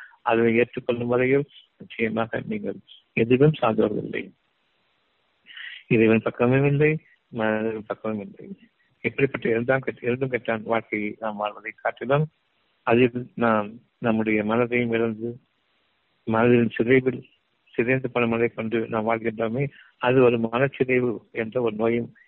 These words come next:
இவர் கற்பிச்சிருக்கின்றார்கள். இறைவன் உங்களுக்காக விளைச்சல்களை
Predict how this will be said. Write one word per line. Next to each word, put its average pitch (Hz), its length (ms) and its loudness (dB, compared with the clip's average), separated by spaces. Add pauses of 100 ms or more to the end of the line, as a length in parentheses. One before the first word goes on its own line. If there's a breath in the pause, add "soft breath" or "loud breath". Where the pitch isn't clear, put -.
(140 soft breath)
இவர் 120 220 2
கற்பிச்சிருக்கின்றார்கள். 101 960 -6 (1160 loud breath)
இறைவன் 107 540 2
உங்களுக்காக 107 720 0 (340 soft breath)
விளைச்சல்களை 113 640 -4